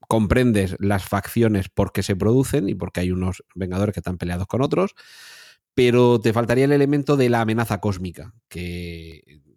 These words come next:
precisamente también para entender el conflicto entre los Vengadores te viene bien ver cómo se unieron primero, y eso te lo cuentan en la primera Los Vengadores, y nos faltaría la parte de amenaza cósmica, por lo menos saber de dónde vienen esta, esta serie de taraos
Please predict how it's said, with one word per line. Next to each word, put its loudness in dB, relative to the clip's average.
precisamente -4
también -2
para -4
entender 0
el 0
conflicto 0
entre -4
los 2
Vengadores 2
te -4
viene 0
bien 0
ver -2
cómo 0
se -4
unieron 0
primero, -2
y -18
eso -10
te -8
lo -4
cuentan -8
en -20
la -8
primera -2
Los 2
Vengadores, 4
y 4
nos 4
faltaría 4
la 2
parte 2
de 4
amenaza 2
cósmica, 2
por 2
lo 4
menos 4
saber 4
de 4
dónde 4
vienen 4
esta, 0
esta -2
serie 2
de 2
taraos -6